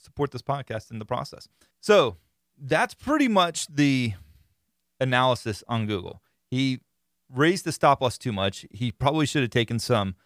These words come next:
partial profits along the way, and he didn't see the resistance that was overhead. That would, probably would have been enough for me not to make the trade initially because it had been rejected at that level three times going back to middle of March, going back to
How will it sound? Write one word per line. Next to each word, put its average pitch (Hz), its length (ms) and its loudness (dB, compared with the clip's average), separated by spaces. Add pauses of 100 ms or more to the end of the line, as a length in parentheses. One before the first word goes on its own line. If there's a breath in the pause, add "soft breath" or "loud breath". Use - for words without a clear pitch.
(220)
partial 135 260 0
profits 104 380 2
along 104 280 -2
the 107 80 -2
way, 107 140 4
and 123 100 2
he 139 60 0
didn't 151 220 -2
see - 120 -4
the 135 100 -2
resistance 117 540 -6
that - 120 -8
was 104 140 -6
overhead. 107 380 -2
That 110 100 -2
would, - 100 -20
probably 175 240 -4
would 135 120 2
have 113 60 -8
been 120 100 -2
enough 110 260 -2
for - 80 -18
me 107 120 -6
not 104 320 -4
to 107 100 -6 (200)
make 110 260 -6
the 104 80 -6
trade 110 340 -4
initially 113 500 -4
because 107 380 -4
it 104 80 -2
had 101 180 -2
been 104 160 -4
rejected 101 480 -6
at 101 140 -8
that - 180 -4
level 104 240 -4
three 110 300 -8 (280)
times 110 420 -4 (220)
going 113 220 -2
back 104 320 0
to 101 380 -4 (360)
middle 117 260 0
of 92 80 -6
March, 139 420 2
going 110 240 -4
back 98 320 -2 (100)
to 98 480 -2